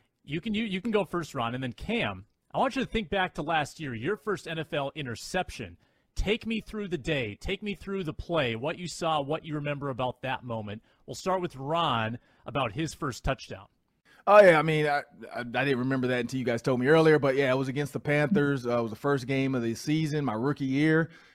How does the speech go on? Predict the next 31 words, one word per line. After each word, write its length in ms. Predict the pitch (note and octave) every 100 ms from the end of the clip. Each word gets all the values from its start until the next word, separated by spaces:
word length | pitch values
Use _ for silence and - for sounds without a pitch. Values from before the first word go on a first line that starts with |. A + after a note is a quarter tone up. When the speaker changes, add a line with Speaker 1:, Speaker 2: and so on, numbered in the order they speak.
| -
Speaker 2:
Uh, 380 | B2 B2 A#2+ A#2+
play 280 | G#2 F3 G#3
wasn't 280 | G#3+ A3 E3
supposed 220 | G#3 F#3+
to 60 |
go 140 | F#3 F#3
to 60 |
me. 240 | E3 F3+ B2+
Travis 420 | - E3 E3+ -
Taylor 600 | - F3 G#3+ C#3+ B2 A2+ _ _ -
was 120 | B2+
probably 260 | - D#3+ C#3+
gonna 160 | C3+
run 180 | C3+ C#3
that 120 | B2+
route, 360 | B2 C#3+ B2+ A2+
but 100 | A#2
he 120 | C#3+
got 240 | C#3+ B2
hurt 360 | - - E3 C#3 -
the 80 | A#2
play 320 | - - E3+
before 400 | C#3 - D3 C3+
on 60 |
the 80 | B2
deep 320 | G#2+ D3 D3
ball, 240 | A#2+ A#2 A2
fell 200 | B2+ B2+
on 80 | B2+
his 80 |
shoulder. 460 | - D3 D#3 A#2